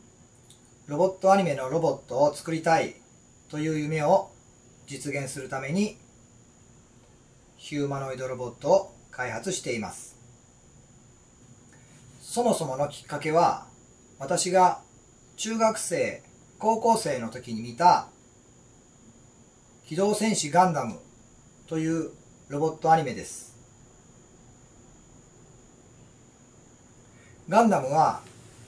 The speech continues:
身長が十八メートルもある非常に大きなロボットです。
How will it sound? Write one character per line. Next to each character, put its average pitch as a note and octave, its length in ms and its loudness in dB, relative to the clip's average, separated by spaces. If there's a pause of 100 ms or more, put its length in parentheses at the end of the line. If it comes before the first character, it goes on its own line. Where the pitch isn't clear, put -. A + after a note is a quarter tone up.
身 G#3 340 0
長 G3 360 4
が F#3+ 400 6 (220)
十 F#3+ 240 0
八 G#3 280 6
メ G3+ 180 4
ー E3+ 60 0
ト C#3 80 -4
ル C3 120 -2
も A#2+ 180 -4
あ A#2+ 60 -2
る E3+ 220 0 (340)
非 D3 80 -6
常 B3 240 8
に B3 100 6
大 A3+ 140 4
き A#3 120 0
な F3 220 4 (540)
ロ D#3 100 2
ボ D3+ 120 0
ッ - 60 -10
ト - 80 -10
で - 120 -10
す。 - 280 -14